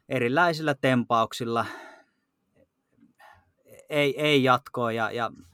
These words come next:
samaan aikaan näistä asioista pitää puhua, mutta samaan, samaan hengenvetoon, niin mä en toivoisi tälle herralle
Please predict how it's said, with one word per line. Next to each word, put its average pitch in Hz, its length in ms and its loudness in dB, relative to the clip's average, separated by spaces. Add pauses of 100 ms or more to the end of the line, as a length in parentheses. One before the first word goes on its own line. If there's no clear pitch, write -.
(280)
samaan 143 340 4
aikaan 127 320 2
näistä 123 240 -2
asioista 117 280 -4
pitää 110 300 -4
puhua, 185 380 4
mutta 127 260 -2
samaan, 120 480 -2
samaan 127 400 0
hengenvetoon, 110 560 -6
niin 107 80 -8
mä 110 240 -4
en 107 200 -8
toivoisi 110 580 -8
tälle 104 280 -8
herralle 107 500 -10